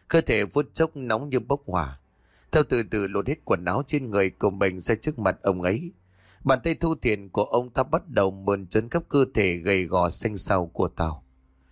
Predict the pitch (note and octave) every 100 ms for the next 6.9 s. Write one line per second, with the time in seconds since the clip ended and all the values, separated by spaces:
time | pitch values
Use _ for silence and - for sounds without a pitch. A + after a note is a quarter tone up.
0 | _ _ - C3+ A#2+ A#2 A#2 A#2 G2+ G#2
1 | A#2+ A2+ A2+ D3 E3+ G#2+ G2+ - C3 A2+
2 | G#2+ F#2 G2+ - - F#2+ F2+ G#2 C#3 A#2
3 | F#2+ E2 A#2 C#3+ _ _ _ _ _ _
4 | - C#3+ C#3+ B2 C#3 - D3+ A2+ G2 A#2
5 | D3+ G2+ E2+ E2 F2+ E2+ - A#2+ C3 B2
6 | - F#2+ D2 D2+ F#2+ D#2 F2+ D2 -